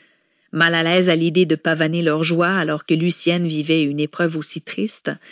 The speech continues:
les aïeuls avaient convenu qu'ils pouvaient certainement attendre quelques semaines de plus avant d'unir leurs destinées. « De toute manière, »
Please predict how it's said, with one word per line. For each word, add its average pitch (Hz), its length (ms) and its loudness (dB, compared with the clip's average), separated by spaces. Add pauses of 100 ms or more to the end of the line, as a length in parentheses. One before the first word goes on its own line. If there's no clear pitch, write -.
(420)
les 190 360 6
aïeuls 208 500 4
avaient 160 380 2
convenu 185 480 0
qu'ils 180 240 0
pouvaient 165 440 2
certainement 185 580 -2
attendre 160 480 -4
quelques 156 320 -2
semaines 160 280 -6
de 151 100 0
plus 185 280 -2
avant 143 260 -4
d'unir 156 400 -2
leurs 143 200 -4
destinées. « 147 640 -6 (760)
De 156 100 4
toute - 260 0
manière, » 151 800 -4